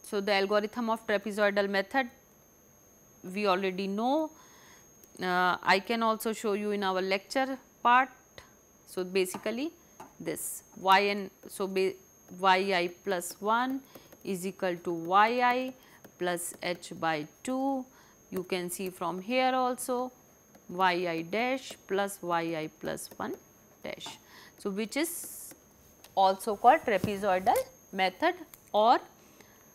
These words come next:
A M one. Okay. A M one, first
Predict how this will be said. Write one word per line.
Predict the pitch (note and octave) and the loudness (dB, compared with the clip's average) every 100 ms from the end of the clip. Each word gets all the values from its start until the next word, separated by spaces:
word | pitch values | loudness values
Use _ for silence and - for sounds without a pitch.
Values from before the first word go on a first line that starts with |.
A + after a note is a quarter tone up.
| _ _ - _ - _ _ _ _ _ _ _ - _ _ - _ _ - | _ _ -20 _ -20 _ _ _ _ _ _ _ -20 _ _ -20 _ _ 0
A | G3 G#3 | 2 2
M | B3 D#4+ - _ - E3+ | 0 -4 -10 _ -20 -10
one. | E3 - - - _ _ _ _ - - _ _ _ _ - - - _ - - _ - - - | -10 -10 -20 -20 _ _ _ _ -20 -20 _ _ _ _ -20 -20 -20 _ -20 -20 _ -20 -20 -18
Okay. | F#3+ - D#4+ - - _ _ _ _ _ _ _ _ _ _ _ _ _ _ _ _ _ _ - - - - _ - _ _ _ _ _ _ _ _ _ _ _ _ _ _ _ _ _ _ _ | -14 -10 -12 -14 -20 _ _ _ _ _ _ _ _ _ _ _ _ _ _ _ _ _ _ -20 -20 -20 -20 _ -20 _ _ _ _ _ _ _ _ _ _ _ _ _ _ _ _ _ _ _
A | G3 A3 | -4 -4
M | E4 F#4 _ - | -4 -10 _ -6
one, | E3+ C#3+ - - | -4 -4 -10 -18
first | - A#3+ B3+ - - - | -2 2 2 0 -8 -12